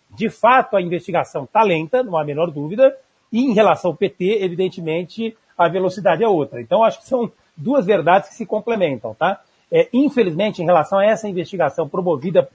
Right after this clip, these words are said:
por alguns órgãos de fiscalização e, do aparato estatal, acabou sendo judicializada. Não se sabia se ela ia prosseguir,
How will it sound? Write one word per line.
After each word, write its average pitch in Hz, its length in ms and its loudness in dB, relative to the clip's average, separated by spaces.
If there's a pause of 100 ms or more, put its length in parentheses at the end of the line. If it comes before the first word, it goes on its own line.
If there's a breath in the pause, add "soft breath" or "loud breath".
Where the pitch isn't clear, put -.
por 208 140 4
alguns 185 420 2
órgãos 180 480 6
de 139 80 -12
fiscalização 156 880 -4 (420)
e, 135 840 -4
do 160 80 -2
aparato 156 400 2
estatal, 208 560 2 (180)
acabou 196 540 4
sendo 220 320 -4
judicializada. 180 1040 0 (300)
Não 180 120 -4
se - 140 -8
sabia 190 420 0
se 208 120 -4
ela 196 160 2
ia 202 140 0
prosseguir, 190 720 -4